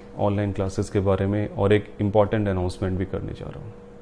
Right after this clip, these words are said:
देखिए, कोविड नाइनटीन के टाइम पर ऑनलाइन स्टडीज़ ही सबसे बेहतर विकल्प है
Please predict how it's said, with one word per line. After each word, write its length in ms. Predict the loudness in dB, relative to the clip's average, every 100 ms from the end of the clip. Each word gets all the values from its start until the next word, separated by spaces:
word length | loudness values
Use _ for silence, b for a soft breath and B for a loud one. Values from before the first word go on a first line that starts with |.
| -20 B B B B B B B -4
देखिए, 200 | 0 2
कोविड 280 | 6 8 8
नाइनटीन 460 | 8 6 6 6 4
के 80 | 4
टाइम 280 | 6 6
पर 140 | 6 6
ऑनलाइन 460 | 4 2 4 4
स्टडीज़ 500 | 4 4 6 6 4
ही 140 | 4 2
सबसे 360 | 2 2 2
बेहतर 340 | 2 2 2 2
विकल्प 420 | 0 -2 -4 -6
है 160 | -10